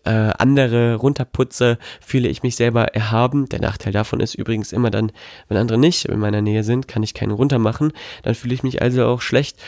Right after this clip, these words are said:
und wertlos. Und dann haben die oftmals ein ganz, ganz beschissenes Gefühlsleben und fühlen sich deswegen natürlich auch sehr, sehr schlecht und, ähm, sind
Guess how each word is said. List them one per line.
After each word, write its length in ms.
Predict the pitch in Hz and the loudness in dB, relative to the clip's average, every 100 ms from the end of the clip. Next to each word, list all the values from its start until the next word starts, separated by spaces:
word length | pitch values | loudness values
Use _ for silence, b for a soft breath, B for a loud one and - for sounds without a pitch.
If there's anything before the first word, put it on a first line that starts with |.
| B B | B B
und 400 | 120 120 120 - | 0 2 0 -2
wertlos. 560 | 117 139 147 - 107 - | 0 2 2 -2 -2 -2
Und 260 | 117 117 | -2 -2
dann 220 | - 117 120 | -2 0 2
haben 140 | 113 | 2
die 260 | 110 131 - | 2 0 0
oftmals 420 | 127 - 120 - | -2 -2 -2 0
ein 160 | 113 | -2
ganz, 260 | 113 123 131 | 0 -2 -2
ganz 260 | 113 123 - _ - B B B B B B B B B _ _ | -2 -4 -6 _ -20 B B B B B B B B B _ _
beschissenes 1080 | 120 - - 180 - 170 156 160 165 - - _ _ _ _ _ | -2 0 2 2 4 4 4 2 -2 -8 -12 _ _ _ _ _
Gefühlsleben 1900 | 117 113 - 147 156 160 160 160 - - - _ 117 135 156 147 151 151 - | -2 -2 -2 0 2 2 -2 -4 -8 -8 -12 _ 2 4 2 -2 -8 -8 -10
und 360 | - 110 - - _ | -10 -8 -10 -18 _
fühlen 280 | - 139 147 | 2 4 4
sich 180 | 120 | 0
deswegen 380 | - 127 - 117 | -2 -4 0 0
natürlich 480 | 117 104 - 113 - | 0 -2 -2 -2 -2
auch 280 | - 101 - B B | -4 -4 -8 B B
sehr, 180 | - 123 | 0 2
sehr 140 | 110 98 | 2 -2
schlecht 420 | - 101 120 - | -2 -4 -4 -6
und, 300 | 107 113 - B B B - | -4 -4 -6 B B B -2
ähm, 500 | 113 113 110 107 107 | 2 4 2 0 0
sind 340 | 123 139 - | 2 0 -4